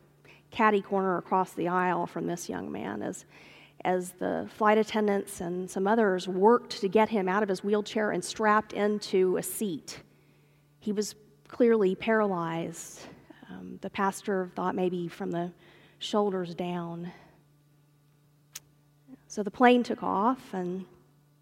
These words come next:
once they were at cruising altitude, the flight attendants moved through the cabin to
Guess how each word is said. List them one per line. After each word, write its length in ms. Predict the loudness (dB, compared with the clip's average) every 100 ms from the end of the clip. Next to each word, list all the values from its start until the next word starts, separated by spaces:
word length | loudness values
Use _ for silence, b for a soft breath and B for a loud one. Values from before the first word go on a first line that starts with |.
| _ _ -4
once 220 | -2 0
they 120 | 0
were 120 | 2
at 60 | 0
cruising 420 | -2 -2 0 -2
altitude, 560 | -2 -4 -6 -4 -2 -2
the 60 |
flight 240 | -2 -2 -2
attendants 500 | -2 -2 -2 -4 -4
moved 460 | 0 2 0 -6 -6
through 160 | -4
the 140 | -2 -4
cabin 600 | -2 -2 -2 -2 -4 -6
to 340 | -8 -8 -8